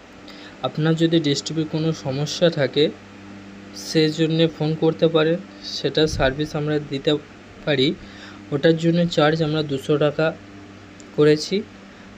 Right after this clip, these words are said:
আর ওর সাথে যদি কোনো আপনার পার্টস খারাপ থাকে সেগুলো চেঞ্জ করার জন্য পার্টসের দাম আপনাকে দিতে হবে। এটা আপাতত চালু হয়েছে সাউথ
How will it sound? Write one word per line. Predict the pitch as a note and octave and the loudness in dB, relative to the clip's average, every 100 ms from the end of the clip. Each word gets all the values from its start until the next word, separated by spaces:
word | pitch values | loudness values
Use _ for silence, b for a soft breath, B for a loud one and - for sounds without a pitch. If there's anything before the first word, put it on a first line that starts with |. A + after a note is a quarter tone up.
| - | -4
আর | B2+ - - | -4 -4 -2
ওর | E3 - | -2 2
সাথে | F3+ E3+ | 2 2
যদি | F3 F3 F3 | 0 2 2
কোনো | F3 E3 E3+ E3+ E3+ | 2 4 4 4 2
আপনার | - - D3+ D3 D3 - | -4 -4 -2 -2 -2 0
পার্টস | C3+ D3 - - | 2 0 -4 -10
খারাপ | - C3+ D3 - | -2 0 0 -2
থাকে | C3 A#2 D3 E3 | -2 0 -2 -2
সেগুলো | - C#3 D3 D3+ | -4 -4 0 0
চেঞ্জ | D#3 D3 D3 | 0 -4 -2
করার | D#3+ D#3 | -2 0
জন্য | D#3 E3 F#3+ | -2 -2 0
পার্টসের | C#3+ B2+ - C#3+ C#3 | 0 0 -2 -4 -2
দাম | F#3+ - - | -2 -4 -12
আপনাকে | - C3 A#2+ A2 | -8 -6 -4 -4
দিতে | A#2+ A2 | -4 -6
হবে। | A2 A#2 B2+ - - - B B B B | -8 -10 -16 -18 -18 -16 B B B B
এটা | D#3 E3+ F3 | -2 2 4
আপাতত | F3 F3 F3+ F3+ | 4 2 0 0
চালু | F3+ F3 D3 D#3+ | 0 2 2 4
হয়েছে | E3+ E3+ F3 F3 E3+ - | 2 2 0 0 -2 -10
সাউথ | - C#3+ D3+ | -4 0 0